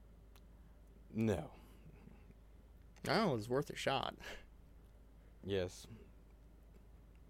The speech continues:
Speaker 2: <sighs> Well, uh, if he does spot me, is there anything I can do to survive, or is he gonna outrun me? Is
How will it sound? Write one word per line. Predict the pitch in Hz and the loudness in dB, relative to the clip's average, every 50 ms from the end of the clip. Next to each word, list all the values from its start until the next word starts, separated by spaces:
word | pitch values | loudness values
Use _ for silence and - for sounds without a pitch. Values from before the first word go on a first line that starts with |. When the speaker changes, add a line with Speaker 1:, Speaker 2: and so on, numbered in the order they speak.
| - - - - - - - - - - - - - - - - - - - - | -20 -20 -20 -20 -20 -20 -18 -18 -18 -20 -20 -20 -20 -20 -20 -20 -20 -18 -6 -2
Speaker 2:
<sighs> | - - - - - - - - - - - - - - - - - - - - - - - - - - | 0 2 2 2 2 2 0 -2 -4 -6 -8 -8 -10 -12 -14 -16 -18 -20 -20 -20 -20 -20 -20 -6 6 12
Well, | 123 127 135 139 135 | 12 12 12 12 12
uh, | 120 117 117 117 113 110 - - - - - - - - - - - - - - - - - - - - - - - - - - - - - - - - - - - | 12 12 12 12 12 12 8 4 -12 -20 -20 -20 -20 -20 -20 -20 -20 -20 -20 -20 -20 -20 -20 -20 -20 -20 -20 -20 -20 -20 -18 -18 -16 -16 -16 -16 -16 -18 -6 -2 -2
if | 117 - | -2 0
he | - 120 | 0 -2
does | 107 - 123 151 190 160 | 6 10 12 12 12 12
spot | - - - 117 107 110 - - | 10 6 4 2 2 2 2 2
me, | 127 135 156 | 2 4 4
is | 147 113 - | 4 4 4
there | 113 120 | 4 4
anything | 117 120 117 - 127 117 | 4 2 2 2 2 2
I | 110 110 | 2 2
can | - 117 110 | 2 2 2
do | 110 117 127 | 2 4 4
to | 127 117 117 - - - 123 - - - - - - - - - - - - - - - - - - - - - - - - - - - - - - - - - | 4 4 4 4 4 2 0 -2 -6 -12 -20 -20 -20 -20 -20 -20 -20 -20 -20 -20 -20 -20 -20 -20 -20 -20 -20 -20 -20 -20 -20 -20 -20 -20 -20 -20 -20 -20 -16 -8
survive, | - - - 120 104 117 127 - 143 160 185 202 156 127 | 0 2 4 6 8 10 10 12 12 12 10 10 10 8
or | 117 113 117 117 | 8 8 8 6
is | 117 117 117 - - | 4 4 2 2 4
he | 127 113 | 4 4
gonna | 110 123 113 120 113 | 6 6 6 6 6
outrun | 110 113 - - - 127 147 175 180 | 4 4 2 4 8 8 10 10 10
me? | 175 185 196 190 170 | 10 8 8 8 6
Is | 123 104 117 117 - - - - | 6 4 0 -2 -2 -4 -4 -6